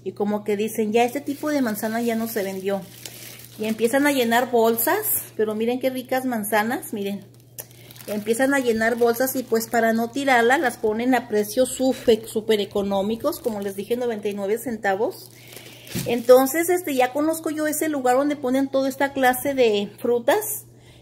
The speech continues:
y ya cuando voy a la tienda, pum, me voy derechito allí. Pues, este, ¿qué les pareció la idea? Espero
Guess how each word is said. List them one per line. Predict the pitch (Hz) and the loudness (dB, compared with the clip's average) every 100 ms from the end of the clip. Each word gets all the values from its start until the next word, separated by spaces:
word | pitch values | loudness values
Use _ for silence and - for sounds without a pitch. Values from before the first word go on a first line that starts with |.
| - | -10
y | 220 | 2
ya | 220 220 | 4 6
cuando | 269 277 | 6 6
voy | 240 226 | 2 2
a | 247 | 2
la | 262 | 0
tienda, | 247 233 240 240 | -2 0 0 2
pum, | 311 294 240 | 2 4 4
me | 208 | 2
voy | 202 | 0
derechito | 220 240 233 190 220 | 0 0 -2 -4 0
allí. | 214 190 190 - - - - - - - - - - | 0 -2 -6 -10 -20 -18 -18 -16 -18 -20 -20 -20 -6
Pues, | - 233 226 | 2 2 2
este, | 233 240 233 226 220 214 208 - - - | -4 0 4 6 6 2 -4 -14 -8 0
¿qué | |
les | 254 302 | 0 2
pareció | 311 247 233 247 | 0 -2 0 0
la | 262 | 0
idea? | 254 233 240 - - - - - - - - - | 2 4 4 0 -14 -20 -20 -20 -20 -20 -20 -12
Espero | - 214 - 220 220 240 254 247 208 190 | -6 -6 0 2 4 6 8 8 6 2